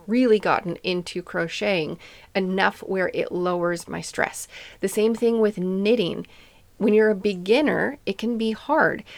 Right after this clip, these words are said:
but after you get into that rhythm, it can lower your stress. So know yourself.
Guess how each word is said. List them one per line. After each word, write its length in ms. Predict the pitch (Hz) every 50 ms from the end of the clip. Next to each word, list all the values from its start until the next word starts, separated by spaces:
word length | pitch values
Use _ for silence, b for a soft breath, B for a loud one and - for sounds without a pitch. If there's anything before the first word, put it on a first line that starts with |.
| B B
but 100 | - -
after 220 | 196 202 - -
you 80 | 226 220
get 140 | 208 226 220
into 180 | 220 220 214
that 220 | 208 202 196 196 -
rhythm, 720 | - 180 175 175 175 180 202 233 285 262 196 165 165 170 185 -
it 120 | - -
can 160 | - 196 202
lower 480 | 202 196 185 180 180 175 175 180 170 170
your 160 | 175 170 170
stress. 400 | 175 - - - - 208 - - B B B B B
So 200 | B - 220 214
know 500 | 214 214 208 208 208 214 226 247 269 277
yourself. 1000 | 262 247 220 214 214 - - - - 277 262 - 156 147 214 - - - -